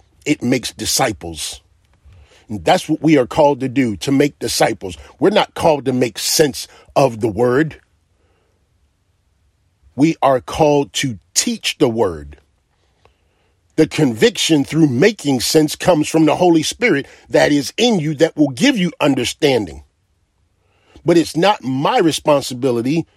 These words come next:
to try and make you understand, because if I do so, then I would do so from a worldly standpoint of understanding, meaning that I would then not be speaking of the Lord. I would be speaking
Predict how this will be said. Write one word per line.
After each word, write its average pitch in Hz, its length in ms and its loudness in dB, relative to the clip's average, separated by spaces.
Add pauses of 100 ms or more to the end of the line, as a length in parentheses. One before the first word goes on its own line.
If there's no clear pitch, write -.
(340)
to 175 220 -2
try 160 320 0
and 143 300 0
make 175 240 0
you 165 160 -6
understand, 156 720 2
because 143 320 0
if 135 160 -4
I 190 160 4
do 131 260 0
so, 139 240 -2
then 120 260 -8
I 165 200 2
would 110 240 -8
do 165 160 -2
so 127 260 0 (180)
from 127 240 0
a 113 80 -2
worldly 135 500 2
standpoint 117 640 0
of 107 120 -6
understanding, 120 640 -2 (240)
meaning 147 560 4
that 117 180 0 (100)
I 143 220 2
would 131 380 -4
then 151 320 4 (200)
not 131 360 0
be 139 160 -2
speaking 147 600 -4
of 147 300 2
the 120 100 -2
Lord. 135 360 2
I 143 80 0
would 131 200 -6
be 123 120 -8
speaking 143 500 -4